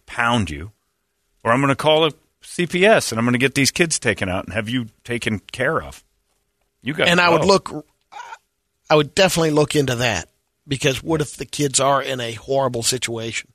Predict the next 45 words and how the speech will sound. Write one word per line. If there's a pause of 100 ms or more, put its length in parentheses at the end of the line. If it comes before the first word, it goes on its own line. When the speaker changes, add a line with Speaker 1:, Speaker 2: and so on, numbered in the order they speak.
(1500)
Speaker 1:
Yeah,
Speaker 2:
And
they
Speaker 1:
watch
Speaker 2:
should
be
taken
away.
Speaker 1:
Watch
the
show
Winning
Time
on
H
B
O
when
Kareem
Abdul-Jabbar
has
to
tell
Spencer
Haywood (380)
that
it's
time
to (120)
knock
it
off.
And
Spencer
goes,
"Man,
you
don't
understand
with
the
monkey
on
your
back."